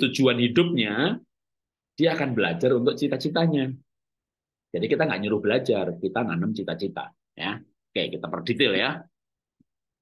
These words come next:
Jadi jangan sibuk nyuruh anak belajar,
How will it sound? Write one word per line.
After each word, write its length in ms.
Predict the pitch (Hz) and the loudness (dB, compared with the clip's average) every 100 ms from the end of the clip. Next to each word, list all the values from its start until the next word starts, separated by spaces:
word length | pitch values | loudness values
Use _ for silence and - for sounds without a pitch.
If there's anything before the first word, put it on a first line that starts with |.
| _ _ _ _ _ _ - - _ _ _ - | _ _ _ _ _ _ -20 -20 _ _ _ 0
Jadi 600 | 156 135 180 160 175 175 | 2 4 4 6 6 6
jangan 320 | 143 113 127 | 2 2 0
sibuk 480 | 117 123 - 147 135 | 2 2 4 2 2
nyuruh 320 | 110 113 123 | 2 2 2
anak 320 | 90 90 101 | 0 -2 -2
belajar, 720 | 92 90 87 - 87 85 82 | 0 0 -2 -2 -2 -2 -6